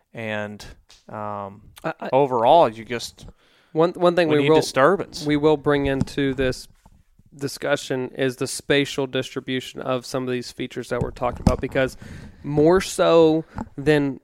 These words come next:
Speaker 2: than deer, the spatial distribution of some of these really good resources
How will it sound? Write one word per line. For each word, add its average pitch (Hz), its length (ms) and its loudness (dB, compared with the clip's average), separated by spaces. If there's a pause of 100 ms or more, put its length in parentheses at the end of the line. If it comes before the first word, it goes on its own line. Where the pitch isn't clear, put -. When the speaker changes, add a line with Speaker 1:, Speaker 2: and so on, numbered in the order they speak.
Speaker 2:
than 143 300 0
deer, 131 460 -4 (720)
the 147 120 2
spatial 165 540 2
distribution 151 720 -2
of 139 260 0
some 147 220 -2
of 139 60 -4
these 135 260 -6
really 147 380 0
good 143 240 2
resources 139 840 -4